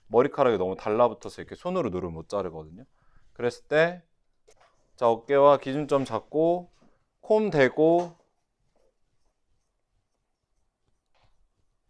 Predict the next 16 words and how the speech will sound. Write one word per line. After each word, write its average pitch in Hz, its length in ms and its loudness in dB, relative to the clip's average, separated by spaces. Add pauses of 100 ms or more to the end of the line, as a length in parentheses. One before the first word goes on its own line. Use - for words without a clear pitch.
(580)
스퀘어로 156 460 0
먼저 90 200 -6
잘라줍니다. 123 560 -10
이렇게 - 260 -20 (1080)
앞에 131 200 0
살짝 190 340 0
길어져야겠죠. 92 600 -2 (160)
살짝 190 320 -4
길어져야 98 460 -2
돼요. - 220 -20
짧아지면 147 460 -2
안 80 120 -16
돼. 92 180 -16 (880)
그럼 107 180 -20
다음 110 300 -2
섹션 143 800 -4